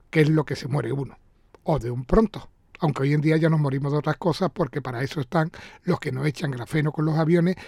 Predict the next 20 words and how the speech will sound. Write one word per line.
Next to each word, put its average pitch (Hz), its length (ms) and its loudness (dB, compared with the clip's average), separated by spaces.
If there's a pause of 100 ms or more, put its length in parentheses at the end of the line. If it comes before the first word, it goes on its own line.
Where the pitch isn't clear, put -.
(100)
y 165 80 2
azufre. - 480 0 (280)
Pero 151 200 2
bueno, 175 220 4 (260)
eso 180 240 2
es 151 60 4
otra 151 220 -2
cosa. - 280 -10 (540)
Por 175 120 4
otro 202 160 8
lado, 254 280 8
dentro 190 400 6
de 196 100 8
la 190 60 8
mascletada 190 500 4
ha - 20 8
habido 196 240 8
otro 185 160 4
acontecimiento 180 800 2
importante. 160 600 -2